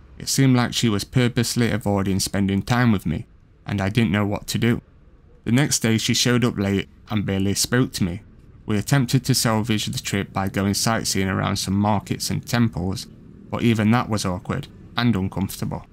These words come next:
The chemistry that we had on the phone and over video chat was completely absent in person, and it was clear that we was not as compatible as we had thought. The rest of the trip was a blur of uncomfortable moments and awkward silences.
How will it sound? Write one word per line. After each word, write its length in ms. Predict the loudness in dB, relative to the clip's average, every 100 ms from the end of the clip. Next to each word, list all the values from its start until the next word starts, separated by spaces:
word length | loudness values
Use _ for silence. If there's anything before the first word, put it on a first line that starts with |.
| -20 -20 -20 -14
The 60 | -8
chemistry 480 | 2 4 4 4 2
that 180 | 2 2
we 120 | 0
had 220 | 0 0
on 140 | 2
the 60 | 2
phone 420 | 0 0 2 0 -2
and 140 | 0
over 200 | 0 0
video 380 | 0 2 2 0
chat 340 | -4 -4 -4 -6 -8
was 140 | -6
completely 540 | -2 -4 0 2 2 2
absent 500 | 0 -4 -4 -2 -2
in 140 | -4
person, 520 | 0 0 0 -2 -6 -10 -20 -16 -2
and 100 | 0
it 40 |
was 140 | 0 0
clear 260 | 2 2
that 180 | 2 0
we 160 | 2 2
was 220 | 2 2
not 320 | 2 0 -8 -10 -8
as 140 | -6
compatible 720 | -2 0 0 -2 -2 -4 -4 -4
as 220 | -6 -2
we 120 | -2
had 180 | -2 -6
thought. 360 | -2 0 -2 -6 -18 -20 -20 -6
The 100 | 0
rest 300 | 4 4 4
of 120 | 2 0
the 100 | -2
trip 340 | -2 -4 -2
was 180 | -2 -2
a 60 |
blur 320 | 0 2 2 2
of 220 | -2 -4
uncomfortable 640 | -4 -4 0 0 0 0 2
moments 520 | 2 2 0 0 -4
and 160 | -6 -4
awkward 400 | -4 -4 -6 -4
silences. 760 | -2 -2 -4 -4 -4 -4